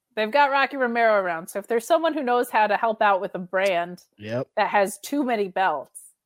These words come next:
Speaker 1: there's
Speaker 2: Mm.
Speaker 1: a guy who has experience with that exact <laughs> pain point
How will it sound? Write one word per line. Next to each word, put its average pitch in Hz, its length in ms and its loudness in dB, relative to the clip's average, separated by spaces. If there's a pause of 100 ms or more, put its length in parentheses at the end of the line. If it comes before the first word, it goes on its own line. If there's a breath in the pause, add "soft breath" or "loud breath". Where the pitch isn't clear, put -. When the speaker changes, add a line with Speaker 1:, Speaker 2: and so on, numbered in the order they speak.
(100)
Speaker 1:
there's 262 260 4
Speaker 2:
Mm. 320 40 2
Speaker 1:
a 302 60 2
guy 220 480 2 (100)
who 294 80 -4
has 269 240 4
experience 226 560 2
with - 140 -8
that 349 180 4
exact 262 540 4
<laughs> - 80 -20
pain 285 180 2
point 220 420 0